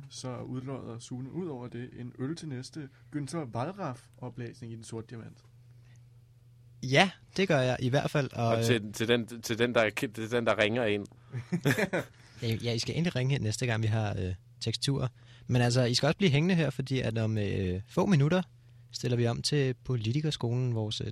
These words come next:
Speaker 2: dejlige program, der, der skal
Speaker 3: Det er egentlig ikke vores, men i
Speaker 2: Nej,
Speaker 3: hvert fald
Speaker 2: det er ikke vores.
Speaker 3: Universitetsradioens.
Speaker 2: Det, der skal skoles en, øh, ung politiker, der er kommet ind i Københavns byråd.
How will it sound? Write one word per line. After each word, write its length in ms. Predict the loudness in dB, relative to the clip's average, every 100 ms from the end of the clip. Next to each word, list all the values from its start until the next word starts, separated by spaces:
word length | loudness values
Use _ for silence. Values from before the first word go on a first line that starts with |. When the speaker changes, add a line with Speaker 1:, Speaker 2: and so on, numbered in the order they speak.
| -4
Speaker 2:
dejlige 300 | -4 -2 -2
program, 380 | -4 -4 -4 -6 -4
der, 280 | 0 0 -2 -6 -20 -20 _ _ -20 -20 -20 -20 -20 -20 -6
der 120 | -2
skal 240 | -2 -2 4
Speaker 3:
Det 20 |
er 40 | 4
egentlig 140 | 6
ikke 120 | 4 2
vores, 440 | 0 0 -4 -16 -12
men 80 | 2
i 40 |
Speaker 2:
Nej, 80 | 4
Speaker 3:
hvert 80 | 6
fald 140 | 6 4
Speaker 2:
det 60 |
er 40 | 4
ikke 120 | 6
vores. 120 | 6
Speaker 3:
Universitetsradioens. 1000 | 4 4 2 4 2 2 -4 -6 -10 -16 -10
Speaker 2:
Det, 140 | -6
der 100 | -2
skal 200 | -2 0
skoles 440 | -2 -2 -2 -2 0
en, 180 | 0 0
øh, 100 | -2
ung 180 | -4 -4
politiker, 400 | -4 -2 -2 -2
der 80 | -4
er 40 |
kommet 240 | -2 -2
ind 80 | -2
i 40 | -2
Københavns 600 | -2 0 -2 -4 -6 -4
byråd. 1400 | -6 -6 -14 -20 -20 -20 -20 -20 -20 -20 -6 -6 -6